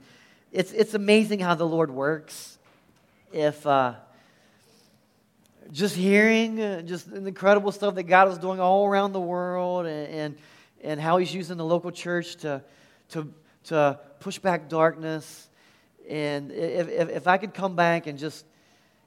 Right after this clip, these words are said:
preach two chapters, like, I, one of the two chapters would be Matthew sixteen. The other one would be Matthew twenty-eight. Uh, we're just so excited. And so, uh, Matthew sixteen was already stirring in my heart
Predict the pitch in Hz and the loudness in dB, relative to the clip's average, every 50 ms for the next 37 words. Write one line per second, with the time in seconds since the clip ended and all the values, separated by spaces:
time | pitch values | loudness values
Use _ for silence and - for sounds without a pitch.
0 | _ _ _ _ _ _ - - 190 196 196 190 - - - - - _ _ - | _ _ _ _ _ _ -16 -8 -6 -6 -6 -4 -6 -8 -8 -8 -10 _ _ -8
1 | - 233 233 220 - - 185 180 170 180 - - - - 120 113 110 110 131 139 | -6 -6 -6 -6 -8 -6 -2 0 2 2 2 0 -2 -6 -10 -10 -10 -6 -4 -6
2 | 139 - - 95 143 165 160 117 - - _ _ _ _ _ _ _ _ _ _ | -4 -4 -6 -8 -6 -6 -8 -10 -12 -18 _ _ _ _ _ _ _ _ _ _
3 | _ _ - - 165 160 180 214 226 226 196 190 175 - 180 180 - - 175 170 | _ _ -18 -14 -8 -2 0 0 0 0 -2 -4 -6 -6 -8 -10 -6 -2 2 2
4 | 175 185 175 165 151 143 123 127 139 143 135 151 151 147 151 151 147 151 151 - | 2 2 0 -2 -6 -8 -8 -8 -10 -8 -6 -6 -2 0 0 0 0 -4 -8 -12
5 | - 151 143 - - - 165 143 113 101 98 101 113 135 160 170 175 175 160 147 | -12 -12 -14 -14 -14 -14 -12 -12 -12 -14 -16 -12 -4 0 2 2 2 0 -4 -6
6 | 147 147 147 147 143 147 143 139 - 143 139 131 127 139 147 131 113 - - - | -4 -2 -2 -2 -2 -4 -10 -14 -12 -12 -10 -10 -8 -6 -6 -6 -8 -10 -16 -20
7 | _ _ _ _ _ _ _ _ _ _ - - 117 127 131 135 147 147 165 151 | _ _ _ _ _ _ _ _ _ _ -16 -10 -8 -8 -8 -6 -8 -8 -10 -10
8 | - - 202 202 202 196 196 - 175 165 165 170 170 170 165 165 160 151 - _ | -4 0 0 0 0 0 -2 -2 0 2 4 4 4 2 -2 -4 -6 -8 -14 _
9 | _ _ _ _ _ _ - 139 135 127 - 165 170 160 156 - - - 160 - | _ _ _ _ _ _ -10 -10 -10 -6 -4 -2 -2 -2 -2 -4 -6 -10 -16 -20
10 | 185 185 208 170 170 175 185 185 180 180 156 - 180 160 - - - 185 185 185 | -20 -18 -12 -4 -2 0 0 0 -2 -6 -10 -10 -12 -12 -12 -12 -10 -8 -6 -4
11 | 170 151 147 - - - - 151 127 160 160 175 185 180 175 - - - - 175 | -2 -2 -4 -4 -8 -10 -10 -8 -4 0 0 0 0 0 -4 -8 -12 -10 -6 -6
12 | 180 185 180 175 165 156 139 131 120 117 139 156 170 190 196 190 190 | -4 -4 -4 -6 -6 -4 -6 -6 -6 -2 0 2 2 2 2 0 -4